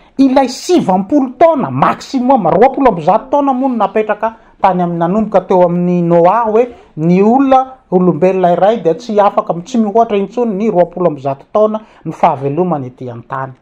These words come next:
Raha ataontsika hoe roapolo amby zato taona zany, izay a no natokanao ohatra hiainana amin'ny fiainana izao tontolo izao,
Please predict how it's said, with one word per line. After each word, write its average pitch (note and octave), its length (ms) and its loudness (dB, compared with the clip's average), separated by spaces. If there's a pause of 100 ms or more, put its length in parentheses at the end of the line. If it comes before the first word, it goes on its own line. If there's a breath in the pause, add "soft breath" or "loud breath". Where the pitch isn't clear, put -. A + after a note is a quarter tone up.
Raha A3+ 220 2
ataontsika C#4+ 360 -2
hoe C#4+ 140 4
roapolo C4+ 460 2
amby F3+ 140 -4
zato F3+ 340 -4
taona D#4+ 280 4
zany, G3 280 -2 (540 soft breath)
izay A#3 560 0
a C#4+ 100 0 (240 loud breath)
no E3+ 160 2
natokanao C#4 1000 2
ohatra D4+ 560 2 (240)
hiainana C#4 420 0
amin'ny G3 160 -6
fiainana A3 420 -2
izao D#3+ 180 -2
tontolo E3 440 -8
izao, G#3 400 -2